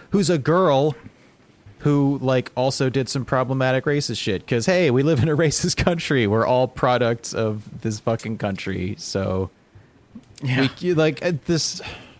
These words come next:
Speaker 1: it, this inability to just fucking, it even goes to the level of the individual on the show. Let's jump into the episode with Heather. Like,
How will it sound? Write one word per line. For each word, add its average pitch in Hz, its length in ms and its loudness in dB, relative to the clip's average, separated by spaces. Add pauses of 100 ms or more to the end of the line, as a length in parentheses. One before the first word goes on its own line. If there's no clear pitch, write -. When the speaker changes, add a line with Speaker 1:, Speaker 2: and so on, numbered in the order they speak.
(200)
Speaker 1:
it, 170 280 0
this 180 220 2
inability 202 760 2
to 143 140 -4
just 127 260 -6
fucking, 139 420 -4 (260)
it 165 120 0
even 220 180 0
goes 202 240 0
to - 100 -2
the 180 100 2
level 165 280 2
of 147 80 0
the 143 140 0
individual 139 500 0
on 135 100 2
the 127 80 2
show. 143 280 2
Let's 110 180 0
jump 135 240 0
into 135 160 2
the 110 140 2
episode 101 460 -2
with 101 120 -4
Heather. 131 300 -2
Like, 90 340 -6